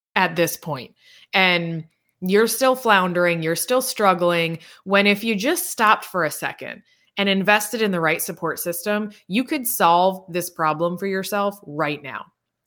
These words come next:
And I don't mean, like, solve to completion, like it's no longer an issue, but you would literally have the right tools, the right support, the right accountability to help you keep moving forward. Even if you know what you're doing, how many times have you said to yourself,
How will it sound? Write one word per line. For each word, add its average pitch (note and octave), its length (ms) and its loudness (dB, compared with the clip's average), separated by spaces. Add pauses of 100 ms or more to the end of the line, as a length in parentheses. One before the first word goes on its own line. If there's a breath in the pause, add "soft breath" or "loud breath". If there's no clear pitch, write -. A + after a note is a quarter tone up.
And C4+ 180 2
I C4 100 4
don't D4+ 220 2
mean, C4+ 200 -2
like, G#3+ 220 0
solve G3+ 400 2
to G#3 120 -6
completion, E3+ 600 -6
like D#3 160 -6
it's D#3 160 -6
no E3 160 -4
longer E3 320 -2
an D#3 80 -4
issue, D#3 280 -4
but G3 200 -2
you G#3+ 140 -2
would G3+ 140 0
literally G#3 800 2
have F3 500 -2 (260 soft breath)
the F#3 140 0
right F3+ 340 0
tools, E3+ 440 -4
the D#3+ 100 -4
right D#3+ 220 -4
support, F3+ 580 -2 (180 loud breath)
the F3 100 -4
right F3+ 180 2
accountability F3 920 -2 (140 loud breath)
to F#3+ 120 -2
help F#3+ 420 0
you F#3+ 140 -4
keep F#3 280 -8
moving D#3 300 -6
forward. C3 360 -6 (220 soft breath)
Even E4+ 300 6
if F#4+ 160 2
you E4 180 6
know C4 240 6
what C#4+ 160 4
you're B3+ 140 0
doing, A#3 260 2 (180 loud breath)
how D4 260 6
many E4+ 220 -4
times C4 280 -4
have A#3 100 -4
you A3+ 100 -4
said G#3+ 220 -4
to G3+ 80 -6
yourself, F#3+ 320 -4